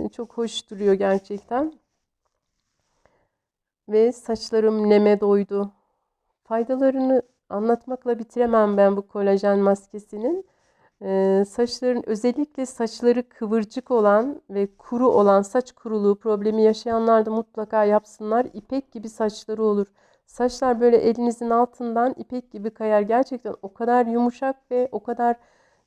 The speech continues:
canlı ki saçlarım, anlatamam. "Saç diplerim güçsüz." diyenler, saç dipleri de dökülme sorunu yaşayanlar da mutlaka bu maskeyi yapmalılar. Hiç pişman olmazsınız benim. Ee,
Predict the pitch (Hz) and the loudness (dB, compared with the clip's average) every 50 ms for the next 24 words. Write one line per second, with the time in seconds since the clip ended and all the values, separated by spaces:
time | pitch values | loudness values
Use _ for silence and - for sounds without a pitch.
0 | - 190 180 190 220 220 220 240 277 339 - - 233 - - 226 214 214 - 220 | -16 -8 0 4 6 6 6 6 4 2 0 -4 -14 -8 -4 -4 -4 -4 -2 -2
1 | 220 220 214 214 214 214 214 214 214 - 226 208 196 196 202 202 - - 247 269 | -2 0 2 2 4 4 4 2 0 0 -2 0 0 0 0 -2 -2 -2 -2 -2
2 | - - - 302 311 - 247 247 240 240 240 233 208 220 220 - - - - 262 | -2 -6 -10 -10 -8 -4 -4 -2 0 0 0 0 -2 -2 -8 -8 -10 -8 -4 -4
3 | 247 226 208 226 226 220 214 208 208 202 196 190 208 208 - - 247 240 240 - | -4 -4 -2 0 2 4 4 4 4 4 4 4 2 2 -2 -6 -6 -6 -6 -8
4 | - 247 _ _ - 233 233 226 240 233 - _ _ _ _ _ _ _ - 214 | -16 -20 _ _ -6 -4 -2 0 0 -2 -2 _ _ _ _ _ _ _ -16 -6
5 | 208 233 214 208 220 214 - - 240 233 233 240 240 240 - 240 226 214 208 202 | -6 -6 -2 -2 -4 -4 -4 -10 -10 -4 -4 -4 -4 -4 -6 -4 -4 -2 2 4
6 | 196 208 220 233 - - 247 233 233 226 233 240 240 240 233 240 233 233 240 269 | 4 6 4 4 2 0 -2 0 2 4 4 4 4 4 2 0 -2 0 -2 -2
7 | _ - 262 247 247 247 233 220 226 226 220 220 226 220 - - 233 226 220 220 | _ -4 -4 -4 0 0 -2 0 0 0 2 2 0 0 -4 -8 -4 0 2 4
8 | 214 220 220 - 220 214 220 220 220 214 214 214 214 214 _ _ _ _ _ _ | 4 4 2 0 -4 -2 0 2 4 4 4 4 4 0 _ _ _ _ _ _
9 | _ _ _ _ _ _ _ _ _ _ _ _ _ _ _ _ _ - 269 - | _ _ _ _ _ _ _ _ _ _ _ _ _ _ _ _ _ -18 -18 -18
10 | - _ 277 - - 269 254 247 247 240 240 233 233 226 226 240 - - 226 220 | -18 _ -20 -10 -4 0 2 2 4 4 4 4 4 4 2 0 0 -4 -2 -2
11 | 214 214 208 202 233 226 226 226 240 277 330 339 _ _ _ _ _ _ _ _ | -2 -2 0 0 0 2 2 2 2 2 0 -2 _ _ _ _ _ _ _ _
12 | _ - 214 208 208 208 208 208 208 208 214 | _ -14 -8 -6 -2 -2 0 0 0 0 -2